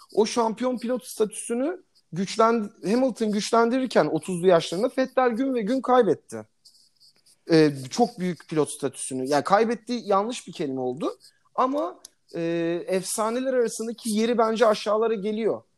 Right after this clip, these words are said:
Bu arada alacağı bir ya da iki şampiyonluk onu işte Hamilton, Schumacher, Senna, Fangio, e, seviyesine koyacakken şu an o seviyeye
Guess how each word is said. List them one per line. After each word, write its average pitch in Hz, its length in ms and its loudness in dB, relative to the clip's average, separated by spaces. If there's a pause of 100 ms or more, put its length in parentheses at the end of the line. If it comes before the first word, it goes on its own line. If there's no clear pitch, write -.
(200)
Bu 196 120 6
arada 220 260 4
alacağı 214 440 0
bir 226 120 -4
ya 226 160 -2
da 214 80 -2
iki 220 360 -8
şampiyonluk 175 580 -4
onu 208 220 0
işte 180 260 -8
Hamilton, 196 460 -2
Schumacher, 196 480 0
Senna, 190 540 0 (300)
Fangio, 175 680 0 (460)
e, 139 420 4
seviyesine 165 520 0
koyacakken 226 520 0
şu 247 160 0
an 233 200 0
o 262 60 -2
seviyeye 226 880 -2